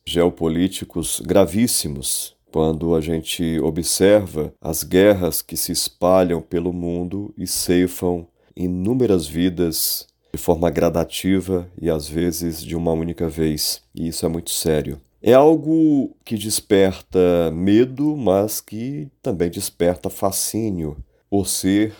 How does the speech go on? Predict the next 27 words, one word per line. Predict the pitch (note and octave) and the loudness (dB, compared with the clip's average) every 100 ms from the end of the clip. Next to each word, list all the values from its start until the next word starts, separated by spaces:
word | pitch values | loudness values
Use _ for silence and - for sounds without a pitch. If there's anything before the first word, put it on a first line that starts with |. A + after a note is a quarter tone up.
| - | -12
desconhecido, | A#2 - F2 F2 - - A#2 D3 F#3 - - - | -8 -6 -4 -4 -2 0 0 0 -4 -10 -20 -20
mas | D#2 E2 G2+ - | -12 -8 -6 -6
que | - G2+ G#2 A2+ A#2+ C3+ C#3 - _ _ | -6 -2 0 2 4 2 2 -4 _ _
é | G2+ G2+ G2+ G2+ G2+ G2 | 0 2 4 4 4 4
muito | F2 G2 F#2+ | 2 -4 -4
complexo | G#2+ G2 - G2 A#2 - - D2 C#2 | -2 -2 0 4 4 2 -6 -10 -12
de | D2 | -4
entender | F2 F2 F#2 F2 D#2 F2+ A2 A2+ D#2 | -4 -2 -2 -2 -2 -2 -2 -6 -14
e | |
que | D2+ | -14
talvez, | - F#2 D#2 D#2+ E2+ G2 F#2 - - - _ _ - | -2 0 0 0 0 0 -4 -6 -8 -10 _ _ -4
mesmo | E2 F2+ F2+ | 0 0 -2
com | - E2+ | -6 -2
tantos | F#2+ F#2+ F#2 | -2 -2 -4
estudos, | E2 - - F#2+ A2 D#2+ E2 - - _ _ | -6 -8 -6 -2 -2 -2 -4 -4 -8 _ _
talvez | E2 E2 D#2+ F2+ | -4 -2 0 -2
somente | - E2 E2 E2 | -2 -4 -4 -6
no | D#2+ | -8
futuro | D#2+ E2+ - F2+ F#2+ F#2 | -8 -10 -8 -4 0 0
a | |
gente | D#2+ E2 - | -2 -6 -8
tenha | - F2 F2 | -6 -2 0
uma | E2+ | -2
compreensão | - F2 E2 E2 E2 - E2+ | -4 -8 -6 -6 -6 -4 -2
melhor | E2+ D#2+ D#2+ E2 | -2 0 0 0
desse | D#2+ E2 - D#2 | -2 -6 -6 -8
fenômeno. | - E2+ D#2 E2 D#2 C#2+ D2+ | -4 -4 0 -2 -2 -4 -8